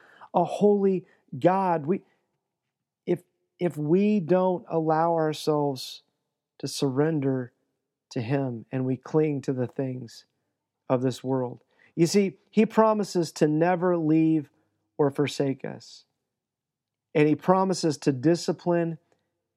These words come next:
and even destroy someday, but with hope.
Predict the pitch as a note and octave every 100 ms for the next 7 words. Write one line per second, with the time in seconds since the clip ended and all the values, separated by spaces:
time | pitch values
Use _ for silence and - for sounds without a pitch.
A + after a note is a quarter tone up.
0 | - E3 F3 F3 E3+ D3+ C#3 - - E3
1 | E3+ C#3+ - C3 B2 B2+ F#2+ A#2 _ _
2 | _ _ _ _ _ _ B2 D#3+ C#3 -
3 | - - C#3+ B2 -